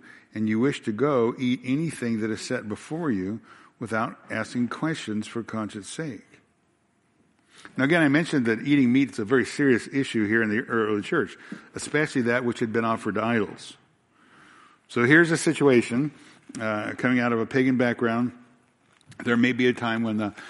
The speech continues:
<clears throat> believer is invited to dinner at an unbelieving Gentile friend's home.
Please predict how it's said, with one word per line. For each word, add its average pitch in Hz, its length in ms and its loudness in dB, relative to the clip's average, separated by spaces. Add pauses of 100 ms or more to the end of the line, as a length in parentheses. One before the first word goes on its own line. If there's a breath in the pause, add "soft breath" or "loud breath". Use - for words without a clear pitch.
(220 loud breath)
<clears throat> 139 340 6
believer 120 420 6
is 104 140 2
invited 110 460 4
to - 80 -10
dinner 110 400 4
at 107 200 -2
an 104 160 -4
unbelieving 110 640 2
Gentile 117 380 -2
friend's 104 260 -4
home. 92 220 -4